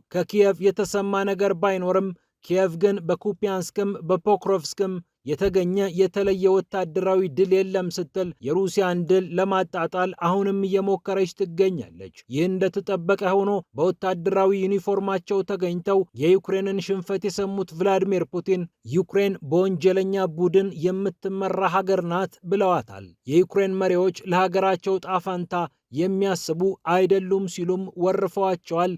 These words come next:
የሩሲያው ፕሬዝዳንት ቭላዲሚር ፑቲን ብዙዎቹ የወንጀለኛ ቡድን ሰዎች ናቸው፣ ፖለቲከኞች ናቸው ለማለትም ይከብደኛል። በወርቅ መቀመጫ መጸዳጃ ቤት ውስጥ የሚቀመጡ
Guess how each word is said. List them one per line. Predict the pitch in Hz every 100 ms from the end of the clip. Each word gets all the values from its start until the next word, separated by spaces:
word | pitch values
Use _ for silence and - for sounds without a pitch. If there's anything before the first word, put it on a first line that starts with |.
| - _ -
የሩሲያው | 156 185 202 190 185
ፕሬዝዳንት | 196 190 170 196 190
ቭላዲሚር | 165 190 190 196 196 160
ፑቲን | - - 107 92 _ _
ብዙዎቹ | 110 120 180 185 - 202 196
የወንጀለኛ | 175 185 190 151 190 190 190 190
ቡድን | 170 196 196 175
ሰዎች | 202 196 196 180
ናቸው፣ | 123 - 120 98 - _ _
ፖለቲከኞች | 165 190 180 - 196 196 185 196
ናቸው | 190 - 190
ለማለትም | 180 190 180 170 170 175 165 _ _
ይከብደኛል። | 143 175 196 175 160 90 95 101 - _
በወርቅ | 131 190 196 196
መቀመጫ | 196 185 196 190 175 196 190 190
መጸዳጃ | 196 208 196 190 190 185
ቤት | 190 208
ውስጥ | 180
የሚቀመጡ | 202 190 196 - 196 196 190